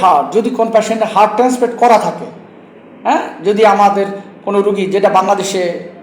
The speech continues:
পাওয়া যায় না, দেখা যায় কারো হার্ট যদি, এটা ইসলামে সম্পূর্ণ হারাম,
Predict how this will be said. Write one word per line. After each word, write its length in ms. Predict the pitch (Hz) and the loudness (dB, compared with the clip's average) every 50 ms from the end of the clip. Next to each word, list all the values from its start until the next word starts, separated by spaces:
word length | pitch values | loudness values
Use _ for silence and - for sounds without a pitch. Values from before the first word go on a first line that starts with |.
| - - | -2 2
পাওয়া 200 | 208 214 220 220 | 4 6 6 6
যায় 180 | 220 180 170 | 4 2 0
না, 140 | 175 214 - - | 0 -2 -2 -2
দেখা 220 | 196 190 190 190 | -2 0 0 0
যায় 220 | 185 190 185 170 - | 0 2 0 2 2
কারো 160 | 190 190 190 180 | 0 0 0 0
হার্ট 260 | 185 190 214 214 214 208 | 0 0 0 -2 -4 -6
যদি, 180 | 190 170 175 | -6 -6 -6
এটা 140 | 175 170 190 | -4 -4 -4
ইসলামে 320 | 185 - - - - - | -4 -4 -4 -4 -4 -4
সম্পূর্ণ 340 | - - 220 - - 220 196 | -4 -4 -4 -4 -6 -6 -4
হারাম, 380 | 156 151 - 202 180 147 - | -2 2 2 2 2 2 -2